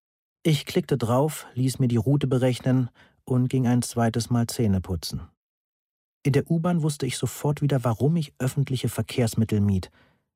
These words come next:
Es waren nicht nur die seltsamsten Leute darin, sie schauten mich auch noch an, als hätten sie noch nie eine Person mit Gummihandschuhen gesehen.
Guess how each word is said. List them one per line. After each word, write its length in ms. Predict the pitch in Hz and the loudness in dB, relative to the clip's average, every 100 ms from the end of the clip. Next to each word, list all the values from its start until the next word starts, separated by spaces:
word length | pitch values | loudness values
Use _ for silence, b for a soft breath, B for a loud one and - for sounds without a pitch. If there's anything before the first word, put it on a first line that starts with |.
| _ - | _ -6
Es 200 | 120 110 | -4 0
waren 180 | 131 151 | 2 2
nicht 180 | 147 - | 0 0
nur 60 | |
die 120 | 123 | 0
seltsamsten 800 | 104 101 156 - 147 139 - 123 | 0 0 -2 0 0 0 0 -2
Leute 300 | 101 104 147 | 0 0 0
darin, 360 | 131 117 117 120 B B B B | 0 2 4 2 B B B B
sie 120 | - 156 | -4 -4
schauten 400 | - 190 - 175 | 0 -2 2 2
mich 160 | 143 | 2
auch 80 | 139 | 2
noch 220 | 139 - | 2 2
an, 160 | 135 165 | -2 0
als 180 | 147 - | 0 -2
hätten 160 | 139 | -2
sie 100 | 131 | 0
noch 180 | 127 104 | 2 2
nie 260 | 113 151 180 | 2 2 2
eine 160 | 135 | -2
Person 360 | - 123 117 135 | -2 -2 2 2
mit 180 | 117 - | 0 -2
Gummihandschuhen 720 | 139 165 107 95 95 104 101 | 0 2 2 0 0 0 2
gesehen. 440 | 95 92 92 92 | 2 0 0 0